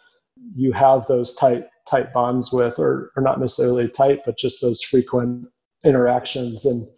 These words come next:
I think our culture is pretty bad at, at taking care of our communities. Um,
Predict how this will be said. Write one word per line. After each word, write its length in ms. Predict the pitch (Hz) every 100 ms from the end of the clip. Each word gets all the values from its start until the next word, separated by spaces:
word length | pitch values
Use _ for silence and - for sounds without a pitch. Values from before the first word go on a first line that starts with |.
| _ _ _ _ _
I 80 | 139
think 280 | - 143 123
our 120 | 139
culture 380 | - 135 139 147
is 140 | 127
pretty 240 | - 143 123
bad 400 | 113 127 131 123
at, 120 | 117 127 123 -
at 180 | 131 -
taking 300 | 135 120 120
care 480 | 139 127 123 117 143
of 340 | 123 120 113 - _ -
our 140 | 127 113
communities. 960 | 123 120 120 117 120 113 - - - -
Um, 440 | 135 123 120 113